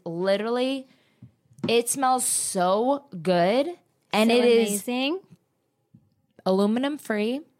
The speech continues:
Speaker 1: and Parabon free. And it is, I, n-, it has a new flavor called Candy Cane. Haven't tried that one yet, but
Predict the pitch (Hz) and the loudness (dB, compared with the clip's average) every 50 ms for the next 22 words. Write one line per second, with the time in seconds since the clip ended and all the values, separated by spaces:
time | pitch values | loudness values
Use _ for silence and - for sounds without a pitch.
0 | _ _ _ _ _ _ _ _ _ _ _ _ _ _ _ _ - 190 190 190 | _ _ _ _ _ _ _ _ _ _ _ _ _ _ _ _ -4 -2 -2 0
1 | 185 185 180 175 170 165 175 190 196 202 202 - - 240 240 254 294 302 294 _ | -2 -2 -4 -4 -4 -2 -2 -2 -2 -2 -4 -4 -6 -6 -4 -6 -6 -10 -14 _
2 | _ _ _ _ _ _ _ _ _ _ _ _ _ _ _ _ _ _ - 196 | _ _ _ _ _ _ _ _ _ _ _ _ _ _ _ _ _ _ -2 0
3 | 190 185 185 185 185 185 185 - _ _ _ _ _ _ _ _ _ _ _ _ | 2 2 2 2 0 0 -2 -6 _ _ _ _ _ _ _ _ _ _ _ _
4 | - - - - - - - - - 196 202 233 269 320 - - _ _ - 214 | -4 -4 -4 -4 -8 -14 -18 -6 0 2 2 4 2 2 0 -6 _ _ -2 0
5 | 214 196 175 160 160 160 156 143 - - - - - _ _ _ _ _ _ _ | 2 4 4 4 2 2 -2 -4 -6 -8 -10 -12 -16 _ _ _ _ _ _ _
6 | _ _ _ _ _ _ _ _ _ _ _ _ _ - - - 202 214 220 214 | _ _ _ _ _ _ _ _ _ _ _ _ _ -18 -8 -2 0 2 4 6
7 | 214 220 220 - - _ _ _ - 220 233 208 190 226 226 226 247 226 214 214 | 6 4 4 0 -4 _ _ _ -2 0 0 2 4 4 4 4 4 4 4 2
8 | 196 190 190 185 190 196 208 214 - - - 202 175 175 180 196 214 214 - - | 2 2 2 4 4 4 2 0 -2 -2 0 2 2 2 2 2 0 0 0 2
9 | 196 180 175 151 - - - 190 175 175 175 202 190 226 233 247 247 226 - - | 2 2 2 0 -2 -2 0 2 2 2 2 2 0 2 2 0 0 -2 -4 -2
10 | 339 339 339 330 - 302 269 233 185 180 160 160 165 170 165 165 202 214 - - | -2 0 0 -2 -2 0 0 2 2 0 0 -2 -4 -4 -4 -4 -4 -2 0 0
11 | 190 208 247 - - | 2 2 2 0 -4